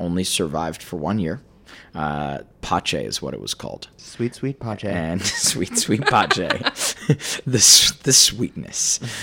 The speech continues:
Speaker 1: Um, yep. I, uh, I opened Pache and I closed Pache, <laughs> along with a handful of other people. That and, and, you know, one of them was my old business partner, Joey Campanero,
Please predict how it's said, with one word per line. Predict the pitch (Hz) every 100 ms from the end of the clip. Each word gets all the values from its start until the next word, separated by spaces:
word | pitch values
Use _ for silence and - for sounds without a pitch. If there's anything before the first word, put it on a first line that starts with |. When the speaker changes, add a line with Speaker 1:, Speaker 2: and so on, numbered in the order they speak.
| 113 -
Speaker 1:
Um, | 110 104 98 95 95
yep. | 147 - - _ _ 104
I, | 110 113
uh, | 101 92
I | 82
opened | 73 92 110
Pache | - 117 151 175
and | 170
I |
closed | 139 85 - -
Pache, | 53 - - - - - -
<laughs> | - - - - 165 - 143 131 -
along | 104 110 127
with | 131 123
a |
handful | 110 104 107 98
of | 90
other | 87 80
people. | 78 80 - 76
That | 95 95 - -
and, | 107 104 -
and, | 101 90
you | 104
know, | 78 110 - -
one | 92 80
of | 90
them | 92 113
was | 131 82 90
my | 85 78 71
old | 71 82
business | 87 - 90
partner, | - 78 87
Joey | 85 80 80
Campanero, | 110 98 104 65 85